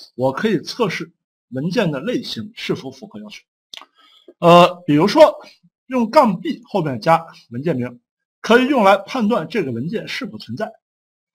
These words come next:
但是光存在还不行，它必须还要是块设备文件。杠 C 还，还要是字符设备文件。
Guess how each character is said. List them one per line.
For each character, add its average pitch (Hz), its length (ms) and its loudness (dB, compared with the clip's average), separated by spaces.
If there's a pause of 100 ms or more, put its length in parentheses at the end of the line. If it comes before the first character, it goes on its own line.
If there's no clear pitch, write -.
(160)
但 277 180 8
是 214 120 -4
光 320 280 -2
存 180 180 -2
在 247 160 0
还 127 100 -4
不 120 120 -12
行， - 280 -12 (340)
它 254 180 4
必 254 300 -4
须 214 260 -6
还 139 180 -6
要 170 240 -2
是 - 160 -8 (140)
块 - 260 -6
设 123 160 -10
备 107 100 -10
文 98 140 -20
件。 104 100 -18 (1000)
杠 262 240 8
C 277 320 -4 (340)
还， 180 260 4
还 160 180 0
要 160 180 4
是 - 220 -8
字 - 220 -10
符 127 140 -10
设 120 160 -12
备 98 60 -14
文 90 100 -16
件。 87 100 -20